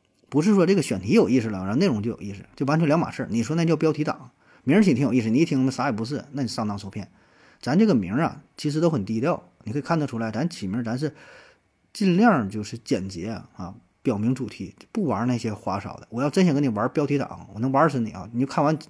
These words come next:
题目，你就老想，老想听，老想看了，但是听完之后你会觉得，哎，我上当受骗了。所以这个不是咱们追求的啊，咱追求的是啥呢？非常朴素的，题目是啥就是啥，然后把这个内容做得有意思了，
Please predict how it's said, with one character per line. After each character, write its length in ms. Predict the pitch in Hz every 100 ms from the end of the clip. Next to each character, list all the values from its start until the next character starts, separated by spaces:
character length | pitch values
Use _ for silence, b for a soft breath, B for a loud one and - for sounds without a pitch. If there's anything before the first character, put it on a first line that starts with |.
| B B
题 160 | B -
目， 140 | 156
你 80 | 135
就 60 | 139
老 220 | 131 151
想， 200 | 170 110
老 140 | 113 147
想 100 | 120
听， 180 | 98
老 120 | 92 156
想 100 | 113
看 180 | -
了， 80 | 92 B B B
但 120 | 170
是 80 | 170
听 160 | 135 156
完 120 | 156
之 80 | 143
后 80 |
你 80 | 131
会 80 | 135
觉 100 | 123
得， 100 | 120
哎， 240 | - - -
我 100 | 110
上 160 | -
当 80 | 123
受 140 | 120 117
骗 180 | 131
了。 140 | 95 - _ b b b
所 100 | -
以 40 | 143
这 140 | 226
个 100 | 156
不 160 | - 110
是 120 | 151
咱 120 | 92
们 80 | 120
追 180 | 147 165
求 160 | 113
的 140 | - - _
啊， 160 | - 101
咱 160 | 131
追 160 | 165 190
求 80 | 143
的 100 | 139
是 120 | 143
啥 80 | 98
呢？ 160 | 107
非 100 | 113
常 140 | 165 165
朴 200 | - 95
素 200 | 139 135
的， 140 | - b b b
题 160 | - 139
目 140 | 175
是 100 | 170
啥 160 | 123 120
就 140 | 160
是 120 | 143
啥， 280 | 104 78 - _ _ _ _ _
然 120 | 110
后 40 | 165
把 120 | 127
这 80 | 151
个 80 | 156
内 160 | 254
容 160 | 147 107
做 120 | 127
得 60 | 110
有 160 | -
意 140 | 104 98
思 120 | -
了， 160 | 69